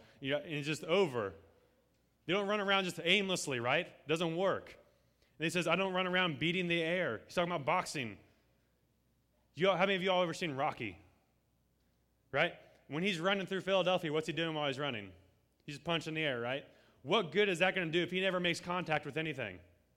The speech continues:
When he gets into the ring, what's gonna happen when he throws his first punch? He's probably gonna break his hand, honestly. He's never hit anything. He's just beating the air.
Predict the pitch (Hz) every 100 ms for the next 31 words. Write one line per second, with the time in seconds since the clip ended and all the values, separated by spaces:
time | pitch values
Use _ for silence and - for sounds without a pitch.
0 | _ _ _ _ _ _ _ _ _ _
1 | _ - 170 202 214 214 185 190 170 196
2 | 170 175 185 170 175 160 156 175 170 160
3 | 143 170 165 165 160 123 - - _ _
4 | _ _ _ _ _ - 180 226 214 196
5 | 165 185 160 147 156 127 104 98 131 147
6 | 131 107 92 - _ _ - 180 208 190
7 | 147 190 180 160 143 139 135 160 - _
8 | _ _ 151 156 120 127 185 180 175 175
9 | 143 98